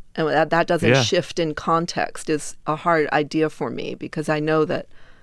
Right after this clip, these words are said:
Speaker 1: we do. We do shift.
Speaker 2: And we can be more than one thing at once. I mean, part of what I love about your book, part of what I love about this new crop of, like, peak prestige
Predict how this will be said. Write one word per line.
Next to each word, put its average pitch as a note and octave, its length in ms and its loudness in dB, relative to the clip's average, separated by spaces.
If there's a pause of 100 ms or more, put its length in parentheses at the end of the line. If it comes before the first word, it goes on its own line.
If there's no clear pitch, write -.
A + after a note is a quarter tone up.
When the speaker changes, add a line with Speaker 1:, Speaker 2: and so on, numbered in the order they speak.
Speaker 1:
we D#3+ 160 4
do. E3 580 2
We D#3+ 140 -2
do F#3 180 0
shift. - 640 -4 (240)
Speaker 2:
And F3 240 2
we E3+ 80 0
can D3+ 140 0
be B2+ 100 2
more A2+ 180 4
than G2+ 120 2
one F2+ 160 0
thing E2 180 -2
at - 140 -6
once. D2 320 -4
I D#2 40 -6
mean, D#2+ 180 -6
part F2+ 260 0
of E2 100 -2
what E2 140 -2
I E2 40 0
love D#2 220 -4
about D2 260 -10
your D2+ 180 -8
book, A#2 480 2 (360)
part F#2+ 220 2
of E2+ 80 0
what E2+ 160 2
I E2 60 2
love E2 300 0
about D#2 220 -2
this D#2 180 -6
new F2 220 -2
crop D#2 400 0
of, D2+ 160 -8
like, D#2 200 -4 (340)
peak - 320 -6
prestige E2+ 880 0